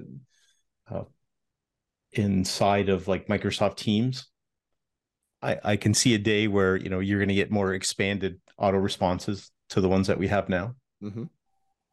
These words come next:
Speaker 1: And some, some of those are okay, like, they're very simple in nature, but the longer complex ones that might, uh,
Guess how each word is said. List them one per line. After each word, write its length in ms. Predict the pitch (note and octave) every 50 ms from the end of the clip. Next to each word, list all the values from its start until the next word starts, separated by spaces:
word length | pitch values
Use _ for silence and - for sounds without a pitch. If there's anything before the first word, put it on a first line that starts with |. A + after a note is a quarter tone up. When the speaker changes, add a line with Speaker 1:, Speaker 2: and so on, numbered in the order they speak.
| _ _ _ _ _ _ _
Speaker 1:
And 100 | - F#3
some, 260 | - A#3 A#3 A3+ - -
some 200 | - A3+ C4 E4+
of 60 | -
those 180 | G#3 D3+ A#2+
are 160 | A#2 F#2 F2 F2+
okay, 320 | F2 - - E2 F2 A2+
like, 240 | - E2+ D#2+ D#2+ - _ _ _ _ _ _ _ _ _ _ _ _ _ _ _ _ _
they're 80 | - A2+
very 180 | A#2 A#2 A2 G#2
simple 360 | - - G2+ F#2+ - G#2+ G2+
in 100 | F2 E2+
nature, 320 | E2+ E2+ E2+ - - B2
but 240 | - - A#2+ - -
the 100 | C3+ C3
longer 380 | C3 C#3 C#3 D3 C#3 C#3 B2+ A#2
complex 520 | - - A#2+ B2 B2+ - C#3 C3+ C3 -
ones 260 | C#3+ D3 D3+ D3 B2+
that 220 | A#2+ G2+ G2+ F2+ G2
might, 320 | G#2 G2+ G#2 G2+ - - _ _ - - - - - - - - _ _ _ _ _ _ _ -
uh, 280 | - - F#2+ F#2 -